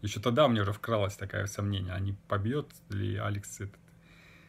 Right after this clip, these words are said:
Тогда еще никто не верил, говорит, что это все хуйня, но тогда я уже, у меня вкралось. И вот, э, как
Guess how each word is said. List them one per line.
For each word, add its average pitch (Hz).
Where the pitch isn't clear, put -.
Тогда 110
еще 127
никто 120
не 120
верил, 139
говорит, 104
что -
это 104
все 113
хуйня, 120
но 101
тогда 110
я 127
уже, 104
у 98
меня 101
вкралось. 98
И 110
вот, 123
э, 113
как 113